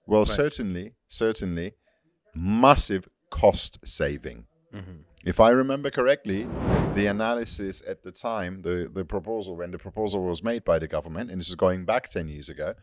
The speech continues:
Speaker 1: they were talking about something in the region of a few billion dollars a year cost saving just as a result of logistics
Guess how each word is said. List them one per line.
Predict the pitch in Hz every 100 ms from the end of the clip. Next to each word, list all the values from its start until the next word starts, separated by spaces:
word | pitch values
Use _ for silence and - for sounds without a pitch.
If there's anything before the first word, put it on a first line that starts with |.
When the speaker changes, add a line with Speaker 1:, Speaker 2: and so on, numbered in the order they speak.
| _ _ _ -
Speaker 1:
they | 104
were | 104
talking | - 117 117 120
about | 107 104 104 104 104 -
something | - 117 107 113
in | 104 101
the | 98
region | 98 98 104
of | 98 98
a | 85
few | - - 123 120 117 _ _ _ _ - 80 80
billion | 78 131 120 113 107 101
dollars | 110 107 95 -
a |
year | 85 85 123 92 85 - _ _ _ -
cost | - 123 - -
saving | - - 82 80 82 87 104 _ _ _ _ _ _ -
just | 120 123 123 - -
as | 107 98
a | 104
result | 98 95 110 107 104 _
of | 110 98 95 - - -
logistics | 98 101 117 110 - 98 - -